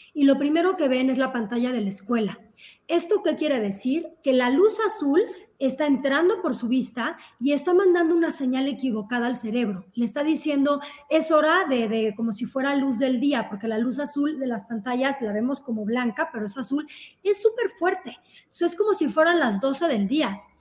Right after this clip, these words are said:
Entonces, el cerebro del niño no terminó de entender, "Ah, ok, o sea, estoy empezando un ciclo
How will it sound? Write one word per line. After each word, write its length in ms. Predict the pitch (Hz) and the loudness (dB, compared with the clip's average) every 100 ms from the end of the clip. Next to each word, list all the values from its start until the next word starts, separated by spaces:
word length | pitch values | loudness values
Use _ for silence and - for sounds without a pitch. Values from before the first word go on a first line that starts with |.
| _ _ | _ _
Entonces, 400 | _ 311 359 359 - | _ 0 2 2 0
el 180 | 302 262 | 0 0
cerebro 360 | 302 320 392 466 | 0 2 2 2
del 180 | 277 240 | 4 4
niño 440 | 262 254 247 302 - _ - | 4 4 0 -2 -8 _ -2
no 280 | 294 381 392 | 2 2 2
terminó 520 | 440 339 262 277 285 | 4 6 6 4 4
de 100 | 311 | 2
entender, 800 | 285 254 220 220 240 247 359 - | 0 0 0 0 0 0 -2 -4
"Ah, 240 | 294 339 359 | -2 0 0
ok, 100 | 349 339 320 233 - | 0 0 0 -2 -8
o 60 | |
sea, 220 | 214 254 - - | -6 -6 -6 -4
estoy 560 | 277 277 - 285 339 339 | -2 -2 0 2 2 0
empezando 560 | 285 247 240 269 262 285 | -4 -2 -4 -2 -2 -2
un 80 | |
ciclo 540 | 226 - 302 285 302 | -4 -6 -6 -2 -2